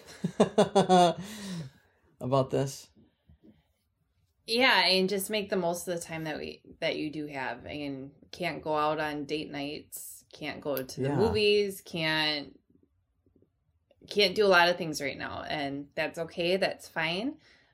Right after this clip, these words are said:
Speaker 2: Um, you know, but make the most of the time that you do have, that it's okay to, to need that time alone. I,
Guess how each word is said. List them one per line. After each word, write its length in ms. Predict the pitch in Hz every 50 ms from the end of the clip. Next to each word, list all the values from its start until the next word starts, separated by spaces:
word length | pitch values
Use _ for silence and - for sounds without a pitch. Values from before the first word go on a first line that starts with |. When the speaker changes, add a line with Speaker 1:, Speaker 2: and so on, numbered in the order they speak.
| _ _ -
Speaker 2:
Um, 520 | - 165 165 151 135 127 123 123 147 160 165 175 190 190 - _ _
you 120 | - 180 175
know, 120 | 165 165
but 180 | 160 165 151 -
make 200 | 170 170 170 -
the 80 | 180
most 260 | 170 165 160 165 - -
of 100 | 160 151
the 60 | -
time 160 | - 151 147
that 140 | 147 143 -
you 80 | 143 143
do 120 | 143 147 147
have, 340 | 151 143 127 123 127 127 -
that 320 | 131 127 127 123 110 - - -
it's 140 | - - 139
okay 400 | 147 - - 160 156 156 156 143
to, 580 | - - 160 147 139 123 113 - - - - -
to 120 | - - 160
need 220 | 156 151 156 147
that 200 | 143 - - -
time 260 | - - 156 151 147
alone. 600 | 147 143 143 151 156 151 151 151 156 156 160 - -
I, 540 | - 147 147 147 143 143 139 143 147 160